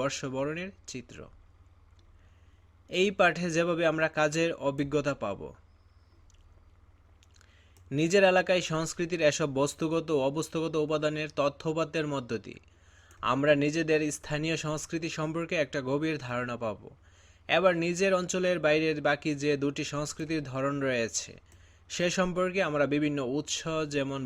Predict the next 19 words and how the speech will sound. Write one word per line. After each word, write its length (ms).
বই, 260
পত্রিকা, 420
ম্যাগাজিন, 440
সংবাদ, 340
প্রামাণ্যচিত্র, 640
ছবি, 260
ভিডিও 280
ইত্যাদির 480
মাধ্যমে 260
তথ্য 200
সংগ্রহ 320
করার 260
মধ্য 160
দিয়ে 120
সমগ্র 280
দেশের 280
সাংস্কৃতিক 520
বৈচিত্র্য 440
সম্পর্কে 400